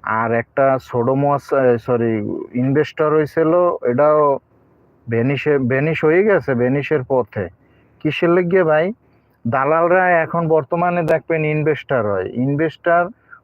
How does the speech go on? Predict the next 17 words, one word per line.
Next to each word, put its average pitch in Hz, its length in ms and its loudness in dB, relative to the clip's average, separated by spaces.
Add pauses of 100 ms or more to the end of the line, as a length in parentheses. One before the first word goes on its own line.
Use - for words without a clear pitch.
হইয়াই 185 420 4
মানে 185 300 0
একটা 175 320 0
লাইসেন্স 151 460 -2
করে 139 240 0
লোক 135 340 -2
আনার, 113 340 -2
কারণ 180 340 -4 (380)
এদেশে 190 440 -2
ব্যবসা 180 420 -2
দিয়ে 196 280 0
তো 202 140 -2
আপনি 185 300 -4
ফায়দা 151 380 -2
করতে 180 320 -2
পারবেন 139 300 0
না। 98 220 -10